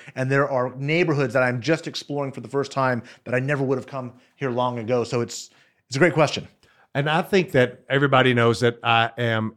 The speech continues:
Speaker 2: engaged to an amazing, uh, Washingtonian who was born and raised here, Ebony, who is so proud of her city,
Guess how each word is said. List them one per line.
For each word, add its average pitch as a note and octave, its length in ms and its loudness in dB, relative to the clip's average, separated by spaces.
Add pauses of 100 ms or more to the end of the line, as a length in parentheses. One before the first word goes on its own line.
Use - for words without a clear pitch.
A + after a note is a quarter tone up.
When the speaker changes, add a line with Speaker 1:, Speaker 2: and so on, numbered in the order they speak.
Speaker 2:
engaged A#2 500 0
to G#2+ 140 0
an G#2 60 -2
amazing, A2+ 760 0
uh, G#2+ 280 -8
Washingtonian B2 880 0
who B2+ 140 0
was A#2 160 -2
born B2 260 -2
and A2 140 -2
raised A#2 320 -2
here, G#2 280 -4 (440)
Ebony, A2 400 2
who A2 480 -2
is B2+ 220 -4
so F3+ 240 0
proud B2 300 0
of G#2+ 80 -2
her A#2 120 0
city, A#2+ 460 -2